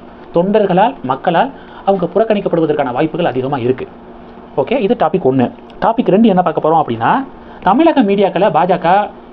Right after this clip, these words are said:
கேவலமா கேள்வி கேட்குறாங்க. என்ன கேள்வி கேட்குறாங்க தெரியுமா? நுப்பூர் சர்மா அப்படிங்கிறவங்க பேசின பேச்சுக்கு மூன்று நாட்களாக தமிழகத்துல மீடியாக்கள் டிபேட் நடத்துனீங்களே, எந்த அளவுக்கு டிபேட் வந்து நடத்துனுச்சு தமிழக மீடியாக்கள்?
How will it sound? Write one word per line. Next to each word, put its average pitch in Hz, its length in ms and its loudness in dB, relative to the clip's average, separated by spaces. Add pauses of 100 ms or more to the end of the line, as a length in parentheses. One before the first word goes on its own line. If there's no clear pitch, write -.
(120)
கேவலமா 240 420 2
கேள்வி 180 200 0
கேட்குறாங்க. 127 380 -4 (360)
என்ன 226 180 2
கேள்வி 202 200 0
கேட்குறாங்க 165 320 -2
தெரியுமா? 139 360 0 (760)
நுப்பூர் 175 300 0
சர்மா 185 440 4
அப்படிங்கிறவங்க 151 540 0 (640)
பேசின 226 300 2
பேச்சுக்கு 190 600 0 (360)
மூன்று 339 420 4
நாட்களாக 208 680 2
தமிழகத்துல 202 640 2
மீடியாக்கள் 196 460 2
டிபேட் 185 280 0
நடத்துனீங்களே, 180 500 0 (420)
எந்த 190 260 0
அளவுக்கு 226 300 2
டிபேட் 175 400 2
வந்து 175 80 -2
நடத்துனுச்சு 160 340 -2
தமிழக 160 340 0
மீடியாக்கள்? 139 420 -2